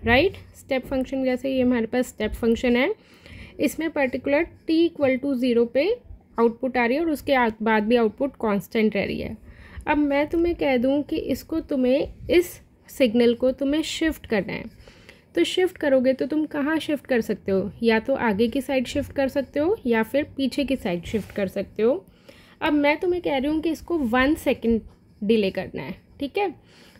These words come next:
तो one second delay करोगे तो इसका graph कैसे बन जाएगा? इस तरह से बन जाएगा।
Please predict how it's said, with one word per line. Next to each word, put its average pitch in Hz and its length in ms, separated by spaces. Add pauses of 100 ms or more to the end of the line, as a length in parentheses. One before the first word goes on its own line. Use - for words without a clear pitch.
तो 302 100
one 254 280
second 302 440
delay 262 220
करोगे 254 320
तो 254 100
इसका 262 220
graph 220 300
कैसे 220 260
बन 220 200
जाएगा? 214 380 (400)
इस 254 200
तरह 202 200
से - 140
बन 180 180
जाएगा। - 300